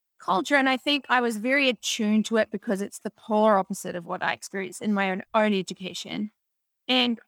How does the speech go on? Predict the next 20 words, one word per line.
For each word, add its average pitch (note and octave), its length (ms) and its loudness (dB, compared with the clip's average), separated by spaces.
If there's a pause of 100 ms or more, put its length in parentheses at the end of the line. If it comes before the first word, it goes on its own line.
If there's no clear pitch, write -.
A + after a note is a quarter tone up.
(240)
I B3 80 0
don't G#3+ 140 2
know G#3 80 4
if F#3+ 100 -4
my G3 140 2
education G3+ 460 -2
was F#3+ 100 0
ideal, F#3 560 2 (580)
but A#3 300 2 (140)
I B3 420 4
went A3+ 360 -2 (240)
to A3+ 760 2 (540)
low-key G3 1080 2 (160)
schools, F3+ 880 0 (180)
pretty G3+ 240 0
me-, F3+ 260 -2
mediocre, F#3 640 0 (160)
to G3 120 -6
be F3+ 180 0
honest. E3+ 640 0